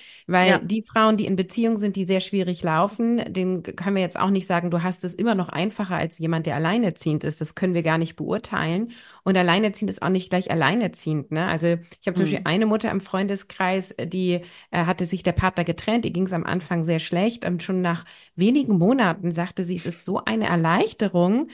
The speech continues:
Speaker 2: Mhm.
Speaker 1: Ähm, und der Vater hat jetzt viel mehr Zeit mit den Kindern, weil die relativ früh, die sind
Speaker 2: <laughs>
Speaker 1: mit jedes zweite Wochenende und ein Nachmittag. Und
Speaker 2: Mhm.
Speaker 1: sie sagt, es ist Wahnsinn, wie viel Freizeit sie hat. Hatte sie all die letzten Jahre nicht, ne?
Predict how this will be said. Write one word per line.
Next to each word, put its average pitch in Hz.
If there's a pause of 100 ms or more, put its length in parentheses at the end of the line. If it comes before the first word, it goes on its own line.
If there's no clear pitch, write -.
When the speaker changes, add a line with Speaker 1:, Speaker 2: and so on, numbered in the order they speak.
(120)
Speaker 2:
Mhm. 190
Speaker 1:
Ähm, 196
und -
der 185
Vater 226
hat 208
jetzt 202
viel 262
mehr 240
Zeit 220
mit 196
den 185
Kindern, 233
weil 185
die 185
relativ 180
früh, 233
die 202
sind 196
Speaker 2:
<laughs> 190
Speaker 1:
mit 190
jedes 202
zweite 196
Wochenende 190
und -
ein 175
Nachmittag. 175 (380)
Und 202
Speaker 2:
Mhm. -
Speaker 1:
sie 220
sagt, 233
es 202
ist 180
Wahnsinn, 247
wie 233
viel 226
Freizeit 247
sie 233
hat. 170
Hatte 196
sie 196
all 196
die 220
letzten 208
Jahre 190
nicht, 156
ne? 175